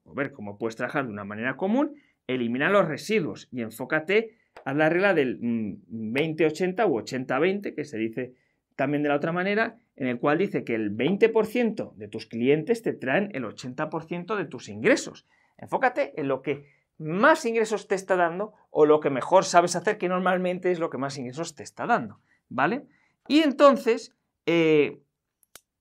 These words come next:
quita lo que sobra o delégalo. O sea, todos esos clientes que tienes ahí, que buenos ingresos te puede venir bien, bueno, a lo mejor intenta delegarlo a, a otras,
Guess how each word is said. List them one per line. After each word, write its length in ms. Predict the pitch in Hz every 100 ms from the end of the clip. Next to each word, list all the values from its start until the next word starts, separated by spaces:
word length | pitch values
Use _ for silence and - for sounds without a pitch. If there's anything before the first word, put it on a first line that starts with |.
| _ _ _ _ -
quita 380 | 285 294 160 101
lo 180 | 139
que 140 | 139 143
sobra 440 | - 285 277 302 -
o 180 | 190
delégalo. 680 | 170 160 165 151 233 294 - _
O 40 | -
sea, 280 | 170 143 - _ _ _ _ _ _ _ _ _
todos 380 | 220 262 277 262
esos 180 | 240 -
clientes 560 | 233 240 233 226 220
que 100 | 208
tienes 300 | 196 202 190
ahí, 360 | 190 190 185 185
que 120 | 165
buenos 340 | 160 160 151
ingresos 400 | 151 135 139 143
te 80 | 135
puede 220 | 123 127
venir 160 | 135 131
bien, 160 | 156 196
bueno, 160 | 180
a 20 |
lo 60 | 120
mejor 220 | 113 160
intenta 360 | 160 165 160 180
delegarlo 480 | 175 175 165 175 -
a, 160 | 170
a 200 | 160 165
otras, 400 | 160 175 175 175